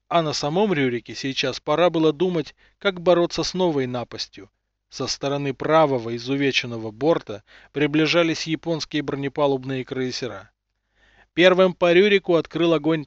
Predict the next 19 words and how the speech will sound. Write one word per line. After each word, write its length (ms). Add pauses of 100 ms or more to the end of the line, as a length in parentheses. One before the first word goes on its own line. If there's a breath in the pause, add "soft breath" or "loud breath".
Такасага, 680 (280)
единственный 760
из 120
японских 560
бронепалубников, 920 (260 soft breath)
имевший 460
на 120
борту 360
пару 340
восьмидюймовых 920
орудий. 480 (480 soft breath)
Впрочем, 640
иметь 460
на 120
борту 520
и 260
попасть 600
при 140
стрельбе — 600